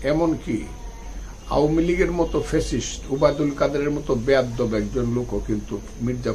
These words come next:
ফখরুল ইসলাম আলমগীরকে এই ধরনের কথা বলে নাই, যা <clears throat> বর্তমান সরকারের এক দুইজন উপদেষ্টা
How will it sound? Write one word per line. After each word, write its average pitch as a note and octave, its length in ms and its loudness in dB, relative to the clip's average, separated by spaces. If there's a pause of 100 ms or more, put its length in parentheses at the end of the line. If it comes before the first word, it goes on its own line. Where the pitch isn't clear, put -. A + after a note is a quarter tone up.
ফখরুল A#2+ 380 -4
ইসলাম A2 320 -4
আলমগীরকে G2+ 580 -4 (240)
এই C#3 80 4 (100)
ধরনের C#3 440 2
কথা A#2+ 200 -2 (140)
বলে G#2 260 0
নাই, F#2+ 120 -10 (1200)
যা C#3 100 6 (520)
<clears throat> F#3 600 6
বর্তমান C#3+ 440 2 (160)
সরকারের A#2+ 560 2
এক A2 60 0 (840)
দুইজন A2+ 420 4 (2500)
উপদেষ্টা C3+ 500 0